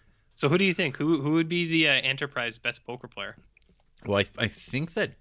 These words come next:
Speaker 2: Geordi's visor probably gives him a bit of an advantage 'cause no one else, you know, like, poker players, there's, like, dudes who wear, like,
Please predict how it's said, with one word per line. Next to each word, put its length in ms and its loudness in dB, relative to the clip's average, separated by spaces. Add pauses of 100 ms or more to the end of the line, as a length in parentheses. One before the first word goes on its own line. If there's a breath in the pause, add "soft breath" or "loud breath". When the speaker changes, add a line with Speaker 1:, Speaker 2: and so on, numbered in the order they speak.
(160)
Speaker 2:
Geordi's 840 -2
visor 560 -2
probably 400 -4
gives 240 -6
him 100 -6
a 60 -8
bit 240 -8
of 80 -8
an 100 -8
advantage 720 -10
'cause 160 -4
no 100 4
one 100 2
else, 200 -2
you 160 -6
know, 200 4
like, 340 0
poker 260 -6
players, 340 -4
there's, 140 -4
like, 140 -8
dudes 240 -4
who 80 -8
wear, 180 -4
like, 220 -8